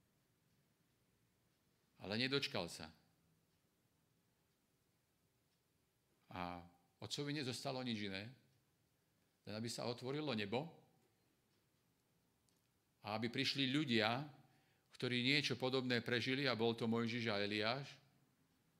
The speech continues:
ktorí Ježišovi veľmi dobre rozumeli a tak ho potešovali.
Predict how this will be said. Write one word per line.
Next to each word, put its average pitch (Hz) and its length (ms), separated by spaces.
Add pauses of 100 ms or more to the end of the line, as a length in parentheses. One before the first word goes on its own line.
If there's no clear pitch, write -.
(920)
ktorí 117 320
Ježišovi 123 460
veľmi 135 260
dobre 117 320
rozumeli 110 540 (1500)
a 101 80
tak 101 220
ho 98 80
potešovali. 92 600